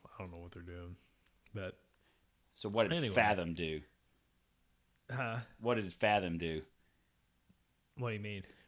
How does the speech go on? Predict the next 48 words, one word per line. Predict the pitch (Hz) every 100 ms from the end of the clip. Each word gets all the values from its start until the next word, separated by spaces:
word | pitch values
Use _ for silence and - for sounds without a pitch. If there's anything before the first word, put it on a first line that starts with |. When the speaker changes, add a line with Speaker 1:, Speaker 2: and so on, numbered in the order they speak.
| -
Speaker 2:
We, | 117 113
I'm | 107 101
assuming | - 123 95
you | 92
have | 98
a | 90
gripe, | 80 90 90 73
a | 110
complaint | 98 87 98 90
against | 85 85 -
Fathom. | 92 90 254
Speaker 1:
Oh, |
not | 269 277 269
Fathom. | 202 180 120 135
It |
wasn't | 185 220 175
Fathom. | 156 117 110
So | - -
Speaker 2:
Oh. |
Speaker 1:
I, | 160 165
I | 180 208
went | 220
into | 196 170
this, | 131 127 123
uh, | 107 104 104 - _ _ _ - - - - - -
then | 170 147
I | 85 135
had | 135
already | 156 196 123
paid | 147 151
for | 143
these, | 117 120 -
so | 110
I | 120
didn't | 117 117
have | 123
to, | 117 104 113
you | 117
know, | 104
have | 104 123 117 110
any | 110
expense | 101 - - 113 110 107 -
for | 113
the | 98
tickets. | 147 143 107 - - - - _ _ _ - - - - _ - - -
So | - 135 120
we | 123 127
go, | 165 175 156 127